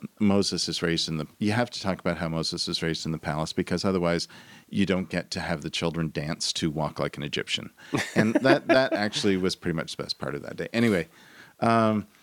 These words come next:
Speaker 1: then we jumped ahead to the burning bush story, and we used it as an opportunity to once again remind people that, um, remind the kids that the reason Moses has to take off his shoes because it's holy ground is because God is in all things, including the ground.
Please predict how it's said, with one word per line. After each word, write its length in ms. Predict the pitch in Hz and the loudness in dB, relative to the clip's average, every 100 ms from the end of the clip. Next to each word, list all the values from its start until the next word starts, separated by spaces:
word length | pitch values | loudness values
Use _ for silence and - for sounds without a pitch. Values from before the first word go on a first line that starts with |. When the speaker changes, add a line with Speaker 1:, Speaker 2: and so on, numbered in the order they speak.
| _ | _
Speaker 1:
then 160 | - 127 | 0 4
we 100 | 135 | 4
jumped 240 | 113 123 127 | 4 2 0
ahead 300 | 104 107 101 | 2 2 2
to 640 | - - 98 98 95 107 | -2 4 6 8 6 4
the 120 | 90 87 | 2 0
burning 260 | 95 87 82 | 2 0 2
bush 240 | 107 - | 2 2
story, 520 | - 104 101 98 95 - | 2 4 4 6 4 2
and 260 | 90 87 | 0 0
we 140 | 80 92 | 2 2
used 380 | 87 95 - 90 | 4 4 4 2
it 100 | 85 | 2
as 160 | 82 | 2
an 60 | 90 | 2
opportunity 680 | 80 - - 87 82 82 82 | 0 -2 -4 0 2 4 2
to 200 | - 85 | 2 0
once 280 | 76 80 - | 2 0 -2
again 240 | - 82 78 | -2 0 0
remind 420 | 78 78 80 80 | 0 0 0 0
people 340 | 80 76 78 | -2 0 -2
that, 320 | 76 73 69 - - - - - - - | 0 0 0 -8 -14 -20 -20 -20 -20 -4
um, 480 | 92 87 82 80 76 | 0 2 2 0 0
remind 300 | 87 90 87 | 2 2 2
the 40 | |
kids 320 | 80 80 71 - | 0 -2 -2 0
that 280 | 80 - - - - - _ | 0 0 -6 -20 -20 -20 _
the 180 | 90 87 | 0 4
reason 300 | 90 - 87 | 4 2 2
Moses 340 | 85 80 82 | 2 0 -2
has 200 | 85 78 - | -2 -2 -2
to 20 | |
take 240 | 82 78 | -2 -2
off 200 | 69 67 | -4 -4
his 80 | 80 | -2
shoes 400 | - 82 76 73 - - | 0 2 0 0 -6 -4
because 320 | 80 - 73 | -4 -4 -6
it's 120 | - | -6
holy 260 | - 76 76 | -4 -2 -2
ground 420 | 95 90 80 76 | 0 0 0 -2
is 80 | 76 | -4
because 360 | - - 76 - | -6 -6 -6 -2
God 260 | 76 73 | -2 -2
is 140 | 71 78 | -4 -6
in 100 | 73 | -6
all 160 | 71 | -6
things, 400 | 71 85 76 73 | -6 -4 -4 -6
including 420 | 73 - 80 71 | -10 -2 -2 -2
the 60 | 69 | -6
ground. 400 | - 82 71 73 | -2 -2 -2 -6